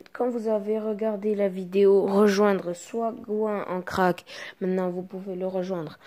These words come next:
en crack grâce à la V quatre, mais avec mon truc à moi, vous pouvez rejoindre soit Gouin, mais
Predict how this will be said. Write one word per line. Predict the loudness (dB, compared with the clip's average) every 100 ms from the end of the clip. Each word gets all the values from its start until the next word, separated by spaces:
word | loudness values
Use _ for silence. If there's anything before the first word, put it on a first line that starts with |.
| -20 -6
en | -2 -2
crack | 0 2 2 -2 -16
grâce | -10 -8 -6
à | -8 -8 -8 -6
la | -4
V | -4 -4
quatre, | 0 0 0 -6 -16 -16 -14 -12 4
mais | 8 8 6 -4 _ -20 -16 0
avec | 2 6 6 4 -6 -12 -16 -12
mon | -4 -2 -2
truc | -2 -4 -4 -4
à | -6
moi, | -4 -6 -8 -12 _ _ -20 -14 -8
vous | -4
pouvez | 0 4 6
rejoindre | 6 4 4 2 0 -8 _ _ _
soit | -8 6 8 8
Gouin, | 8 6 4 -2 _ _ _ _ _ _ _ _ _
mais | -2 -2